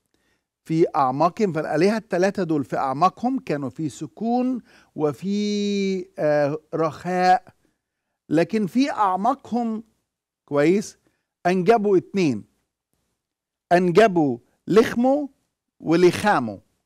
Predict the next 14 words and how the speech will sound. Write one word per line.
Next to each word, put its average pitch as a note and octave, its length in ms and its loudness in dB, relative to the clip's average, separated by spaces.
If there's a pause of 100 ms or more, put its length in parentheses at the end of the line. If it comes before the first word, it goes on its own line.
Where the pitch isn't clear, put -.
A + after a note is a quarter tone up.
(600)
كويس، C#3+ 480 0 (1040)
ومنح F#3 920 2
لهما F#3 840 2 (100)
اسمهما. A#2+ 920 -6 (520)
يعني C3 280 -2
جابوا F#3 520 4 (340)
التلاتة E3 600 2
ال-، D3+ 500 2
اللي D3 120 0
هم D#3 440 0
في D3+ 120 -8
الأساس E3 360 -4
هيبقوا D3 180 -4
اتنين، D#3 400 2